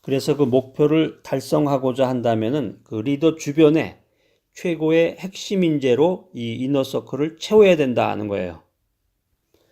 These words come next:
그래서 리더가 이 목표를 달성할 수 있는 그 유일한 방법이 있다 그러면은 그것이 바로 그 이너서클의 법칙이다라고 하는 것입니다.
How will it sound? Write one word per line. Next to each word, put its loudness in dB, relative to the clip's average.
그래서 4
리더가 4
이 -2
목표를 0
달성할 -2
수 -10
있는 -4
그 -6
유일한 2
방법이 -2
있다 -2
그러면은 -6
그것이 -8
바로 -2
그 -6
이너서클의 0
법칙이다라고 -2
하는 -6
것입니다. -12